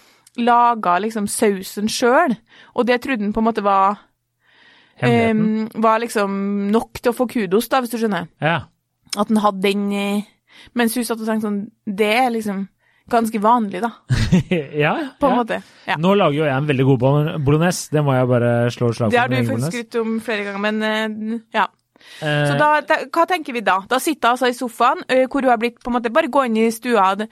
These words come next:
Speaker 1: eh, det er litt viktig den detaljen der, bare gå inn i stua og sett deg.
Speaker 2: Ja.
Speaker 1: Og han kommer inn og serverer bolognesen, her er en tallerken, her er en tallerken, de sitter på hver sin side av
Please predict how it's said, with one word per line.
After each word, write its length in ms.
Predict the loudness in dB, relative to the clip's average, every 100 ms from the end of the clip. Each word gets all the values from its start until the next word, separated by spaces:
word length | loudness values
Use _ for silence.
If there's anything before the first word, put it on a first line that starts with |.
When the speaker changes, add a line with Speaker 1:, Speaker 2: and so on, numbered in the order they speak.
| -14 -20 -4
Speaker 1:
eh, 160 | -2 2
det 60 |
er 60 | 0
litt 100 | -2
viktig 300 | -6 -6 -4
den 100 | -2 -2
detaljen 300 | 0 0 0
der, 100 | 0
bare 180 | 0
gå 140 | 2 0
inn 80 | 0
i 40 | -6
stua 220 | -2 0
og 60 | 0
sett 220 | -4 -4
deg. 200 | -4 -4 -6 _
Speaker 2:
Ja. 220 | 0 0 0
Speaker 1:
Og 120 | 2 2
han 160 | 2
kommer 240 | 0 -2 0
inn 180 | -2 0
og 60 |
serverer 640 | 0 -2 0 -2 -2 -4 -6
bolognesen, 560 | -6 -6 -6 -6 -6 -4 -2
her 180 | 0 0
er 100 | -2
en 100 | -2
tallerken, 420 | -2 -4 -4 -6
her 120 | -2
er 60 | -2
en 60 | -4
tallerken, 340 | -8 -8 -4
de 140 | -4 -4
sitter 180 | -6
på 100 | -4
hver 200 | 0 -2
sin 180 | -2 -8
side 400 | -6 -10 -6 -6
av 300 | -4 -4 -4